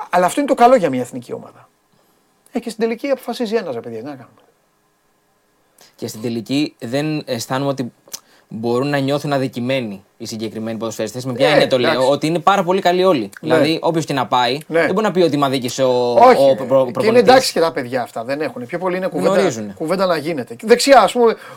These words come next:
Speaker 1: ο... ο Σάλιακας τώρα δεν δικαιούται να έχει, ε, ε, πίκα.
Speaker 2: Εξέφρασε και ένα παράπονο κιόλας.
Speaker 1: Μα και τι να του πεις; Απ' την άλλη,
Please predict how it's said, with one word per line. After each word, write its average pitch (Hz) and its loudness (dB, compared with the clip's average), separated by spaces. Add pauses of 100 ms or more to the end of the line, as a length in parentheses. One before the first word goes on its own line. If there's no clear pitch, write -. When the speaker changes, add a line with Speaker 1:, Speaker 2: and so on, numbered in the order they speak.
Speaker 1:
ο... 208 -2 (260)
ο 208 2
Σάλιακας 190 2
τώρα 208 2
δεν 160 2
δικαιούται 170 -2
να 175 0
έχει, 165 -8 (600)
ε, 175 -2
ε, 165 -2
πίκα. 160 -6 (360)
Speaker 2:
Εξέφρασε 131 -2
και - -6
ένα 135 -6
παράπονο 113 -2
κιόλας. 98 -8 (600)
Speaker 1:
Μα 294 0
και 320 0
τι 320 0
να 302 6
του 170 -2
πεις; 120 -18 (1600)
Απ' 202 2
την 233 6
άλλη, 277 6